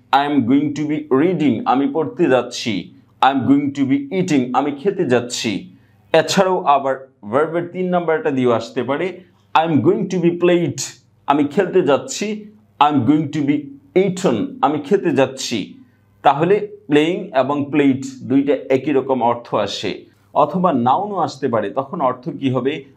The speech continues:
"I am going to be a player", আমি একজন খেলোয়াড় হতে যাচ্ছি। তাহলে তিন রকমে এখানে অর্থ আসতে পারে কন্টিনিউয়াসে। "I am going to be playing", আমি খেলতে যাচ্ছি। "I am going to be played", আমি খেলতে যাচ্ছি।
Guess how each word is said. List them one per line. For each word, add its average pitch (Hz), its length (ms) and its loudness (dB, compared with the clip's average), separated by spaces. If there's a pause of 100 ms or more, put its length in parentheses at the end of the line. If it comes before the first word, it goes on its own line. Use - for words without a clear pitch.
"I 143 140 4
am 139 120 0
going 170 240 2
to 170 100 0
be 151 120 -2
a 123 220 0 (100)
player", 123 400 0 (100)
আমি 131 240 -2
একজন 131 500 -4
খেলোয়াড় 160 340 2
হতে 127 240 -4
যাচ্ছি। 107 640 -4 (260)
তাহলে 165 380 4
তিন 180 320 -4
রকমে 180 440 0
এখানে 190 260 -6
অর্থ 151 280 0
আসতে 123 340 -2
পারে 147 180 -2
কন্টিনিউয়াসে। 160 680 0 (220)
"I 139 140 2
am 147 100 0
going 151 240 0
to 170 100 2
be 165 160 4
playing", 165 420 -2 (200)
আমি 160 280 0
খেলতে 180 320 -2
যাচ্ছি। - 640 -4 (220)
"I 139 120 2
am 123 120 0
going 147 220 2
to 156 160 -2
be 147 140 2
played", 180 380 0 (260)
আমি 139 200 2
খেলতে 180 380 2
যাচ্ছি। 156 600 -2